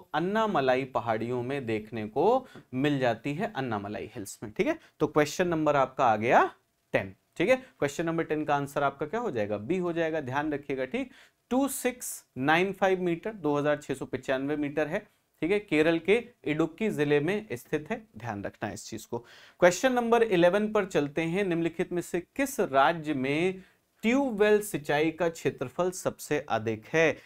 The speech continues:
In which of the following states the area under tube well irrigation is the highest? ऑप्शंस में दे रखा है बिहार, हरियाणा, यूपी और पंजाब। तो अगर हम इस सवाल का उत्तर देखें कि भाई कौन सा ऐसा राज्य है जिसमें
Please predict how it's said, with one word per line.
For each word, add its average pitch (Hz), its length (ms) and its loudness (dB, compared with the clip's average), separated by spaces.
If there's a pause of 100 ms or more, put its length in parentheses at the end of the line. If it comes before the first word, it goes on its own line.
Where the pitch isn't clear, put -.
(160)
In 156 120 4
which 190 200 2
of 214 120 2
the 202 160 2
following 175 440 2
states 160 400 -4
the 147 140 -2 (200)
area 185 360 2 (120)
under 135 400 2
tube 139 280 -2
well 151 200 2
irrigation 127 640 -4 (140)
is 113 280 -2
the 147 160 0 (140)
highest? 107 760 -2 (540)
ऑप्शंस 156 520 0
में 156 120 0
दे 147 60 4
रखा 143 220 -2
है 131 120 2
बिहार, 139 500 4
हरियाणा, 135 640 0
यूपी 147 520 0
और 117 360 0
पंजाब। 175 400 -2 (560)
तो 160 40 6
अगर 202 340 6
हम 269 160 2
इस 262 120 -6
सवाल 170 420 4
का 190 160 2 (120)
उत्तर 147 320 -2
देखें 113 380 -2
कि 143 80 -8
भाई 147 180 -4
कौन 123 280 -4
सा 131 160 -4
ऐसा 127 220 -2
राज्य 117 340 0
है 127 140 -4
जिसमें 131 480 -6